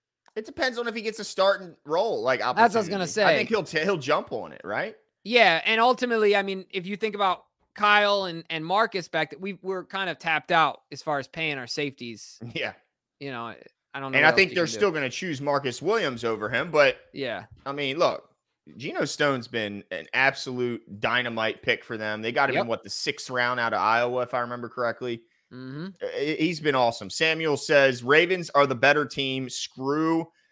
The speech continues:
Speaker 1: those
Speaker 2: Yes, sir.
Speaker 1: Cats." Yeah, it's hard to, it's hard to disagree. I mean, it's be-, before it,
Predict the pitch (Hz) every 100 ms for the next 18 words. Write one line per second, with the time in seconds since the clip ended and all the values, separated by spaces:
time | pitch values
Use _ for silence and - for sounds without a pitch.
0 | _ _ - 139 143 143 - - - 131
1 | 170 196 180 175 160 160 202 156 156 180
2 | 214 202 185 170 - 185 196 208 180 -
3 | 135 175 214 135 131 135 131 - _ _
4 | _ _ - 143 143 170 170 160 160 202
5 | 247 247 151